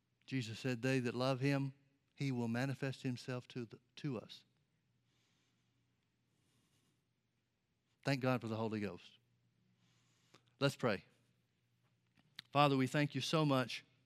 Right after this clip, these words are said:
for the Helper. We thank you that he is our advocate, our counselor, our comforter,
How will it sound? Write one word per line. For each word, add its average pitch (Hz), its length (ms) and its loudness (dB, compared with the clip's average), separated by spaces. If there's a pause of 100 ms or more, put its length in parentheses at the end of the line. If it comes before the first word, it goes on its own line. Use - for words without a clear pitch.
(720)
for 127 100 -4
the 113 80 -2
Helper. 123 440 2 (1500)
We 131 120 2
thank 160 360 2
you 107 180 -2 (1400)
that 123 160 2
he 139 160 6
is 143 180 4
our 135 280 4 (300)
advocate, 156 520 4 (1500)
our 113 120 -2
counselor, 151 680 2 (1120)
our 120 100 0
comforter, 139 640 2